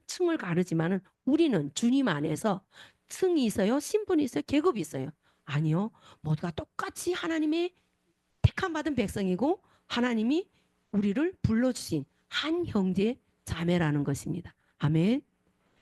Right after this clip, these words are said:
세상도 그런데 우리는 예수님을 믿으면서 정말 함께 더불어 먹고 마시며 정말 이 안에서 서로를 위해서 중보하고 기도하고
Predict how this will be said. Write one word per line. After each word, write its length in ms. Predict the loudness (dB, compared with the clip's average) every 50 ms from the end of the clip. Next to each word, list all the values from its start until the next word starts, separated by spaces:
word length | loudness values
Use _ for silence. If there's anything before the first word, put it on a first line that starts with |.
| _ _ _ _ -6
세상도 560 | -2 0 0 2 2 2 2 4 4 4 4
그런데 580 | 4 4 4 4 2 0 0 0 -2 -2 -2 -4 _ -2
우리는 400 | 2 2 4 4 4 2 2 2 2
예수님을 480 | 2 2 2 2 2 2 2 2 2 2
믿으면서 680 | 2 0 0 0 0 0 0 0 0 0 0 -2 -2 -2 -6 -14 -20 -18 -10
정말 380 | -8 -6 -4 -4 -4 -6 -8 -10 _ _ _ _ -12
함께 580 | -6 -2 -2 -2 -2 -2 -2 -2 0 0 2 4
더불어 480 | 4 4 4 2 0 0 -2 -2 -4 -6 _ _ _ _ _ _ _ _ _ _ _ _ _ 2
먹고 460 | 2 2 2 2 _ -2 -2 0 0
마시며 540 | 0 0 -2 -2 -2 -2 -2 -2 -2 -4 -6 _ _ _ _ _ _
정말 200 | -4 -2 -2 -2 0
이 140 | 0 2 2
안에서 520 | 2 2 2 0 0 0 0 0 -2 -2 _ _ _ _ _ _ _ _ _ _ _ _ _ _ -4
서로를 480 | 0 2 4 4 4 4 4 2 2 2
위해서 440 | 2 2 0 0 -2 -2 -4 -4 -6 _ _ _ _ -2
중보하고 640 | 0 0 0 0 0 -2 -2 -2 -2 -2 -4 -4
기도하고 640 | -4 -4 -4 -4 -4 -4 -4 -4 -4 -6 -8 -8